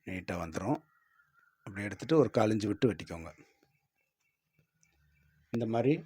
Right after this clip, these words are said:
நீவி விட்டுக்கோங்க. இந்த நீவி விடுறது எதனால அப்படின்னு கேட்டிங்கன்னா, நமக்கு வந்து கழுத்தோட பீஸ் வந்து மடக்கும் போது பிசுறு வெளியே தெரியக்கூடாது. அதுக்காக தான் நம்ம வந்து இந்த மாதிரி நீவி விட்டுக்கிறோம். இப்போ இதை அப்படியே ஃபோல்ட் பண்ணிட்டு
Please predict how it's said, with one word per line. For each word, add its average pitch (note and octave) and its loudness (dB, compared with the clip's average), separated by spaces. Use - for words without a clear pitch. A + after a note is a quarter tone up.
நீவி C3+ 8
விட்டுக்கோங்க. G2+ -4
இந்த A2+ 0
நீவி D#3+ 12
விடுறது A#2+ 8
எதனால B2+ 6
அப்படின்னு G#2 -4
கேட்டிங்கன்னா, A2 -4
நமக்கு G#2+ -2
வந்து C3 2
கழுத்தோட B2 2
பீஸ் A2 -2
வந்து G#2 -2
மடக்கும் A#2 4
போது A#2 4
பிசுறு C#3 6
வெளியே C3+ 8
தெரியக்கூடாது. G2 -4
அதுக்காக A2+ -2
தான் C#3+ 0
நம்ம G#2 -2
வந்து G#2 -4
இந்த G#2+ -6
மாதிரி A2 -4
நீவி A2 -2
விட்டுக்கிறோம். G2+ -10
இப்போ G#2 -4
இதை G#2 -2
அப்படியே A2 -2
ஃபோல்ட் A2+ -2
பண்ணிட்டு A2 -4